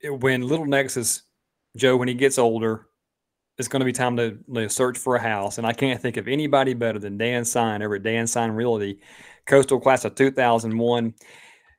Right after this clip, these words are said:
At Du-, Dan Sign, I'm sound like T D now. Dan Sign at Dunes Realty Sales is real estate done right. One twenty-one, one twenty-eight Atlantic Avenue, Murrells Inlet.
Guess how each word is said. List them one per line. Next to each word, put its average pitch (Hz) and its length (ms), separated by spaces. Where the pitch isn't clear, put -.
At 120 320
Du-, 151 280
Dan 160 340
Sign, 98 340
I'm 131 220
sound 120 160
like 117 120
T - 120
D 131 140
now. 92 320
Dan 151 240
Sign 151 320
at 113 120
Dunes 135 260
Realty 135 300
Sales 110 380
is 113 180
real 151 200
estate 139 320
done 123 240
right. 95 280
One 131 240
twenty-one, 135 600
one 156 260
twenty-eight 147 720
Atlantic 127 420
Avenue, 113 440
Murrells 120 300
Inlet. 120 280